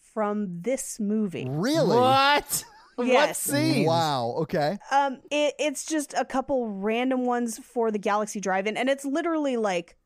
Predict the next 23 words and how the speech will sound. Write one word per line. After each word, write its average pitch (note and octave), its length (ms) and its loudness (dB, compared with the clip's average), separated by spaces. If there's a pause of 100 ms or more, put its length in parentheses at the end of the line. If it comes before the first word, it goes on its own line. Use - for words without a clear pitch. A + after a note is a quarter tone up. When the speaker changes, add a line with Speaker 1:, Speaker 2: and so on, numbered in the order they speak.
(100)
Speaker 1:
a A#3 160 2
split B3+ 640 -2
second. - 680 -8 (220)
It's B3+ 320 -4
blink C#4 460 -2
and B3+ 180 -2
you G#3+ 120 0
miss F#3 360 -4
it. D4 240 0
Speaker 2:
Yeah. C3+ 220 -4 (160)
Speaker 1:
Um, G#3 260 0
but A#3 200 0
yeah, G#3+ 240 0
as A3 120 0
it A#3+ 140 -2
rips A#3+ 320 -2
through C4+ 160 -2
the A3+ 100 -2
drive-through G#3+ 600 -2
theater G#3 520 -2
in G#3 320 0
the F#3 220 -4
ride F3 760 -2